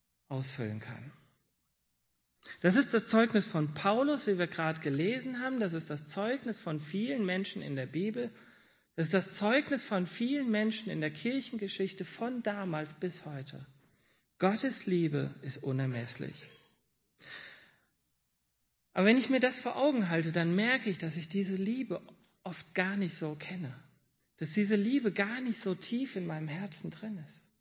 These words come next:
Und ich mich gefragt habe, was kann ich machen, um diese Tiefe der Liebe Gottes mehr zu verstehen? Und seit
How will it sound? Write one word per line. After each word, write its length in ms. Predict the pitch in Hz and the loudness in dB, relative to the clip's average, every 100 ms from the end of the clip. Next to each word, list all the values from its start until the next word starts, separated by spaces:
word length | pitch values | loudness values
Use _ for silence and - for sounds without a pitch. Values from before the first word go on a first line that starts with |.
| _ _ _ _ _ _ _ | _ _ _ _ _ _ _
Und 40 | - | 2
ich 40 | 185 | 8
mich 180 | 226 226 | 8 8
gefragt 480 | 214 - 233 - | 2 4 2 2
habe, 280 | 214 180 170 | 2 4 4
was 180 | 196 226 | 2 0
kann 220 | - 247 | -4 0
ich 160 | 233 - | 0 2
machen, 360 | 196 233 202 | 2 2 0
um 100 | 165 | 0
diese 300 | 156 170 170 | 0 0 -2
Tiefe 480 | - - 240 294 - | -4 0 2 2 -2
der 140 | 202 165 | -2 0
Liebe 440 | 160 185 214 226 | 0 0 -2 -4
Gottes 540 | 220 160 160 180 - - _ _ _ - | -4 -6 -4 -6 -8 -14 _ _ _ -2
mehr 340 | 151 175 190 | 2 2 0
zu 160 | - 185 | -4 -8
verstehen? 720 | - 160 - 156 - - 180 _ _ _ _ _ _ _ _ _ _ | -6 -8 -8 -10 -10 -14 -18 _ _ _ _ _ _ _ _ _ _
Und 180 | - 190 | 4 6
seit 320 | 190 185 185 | 8 6 6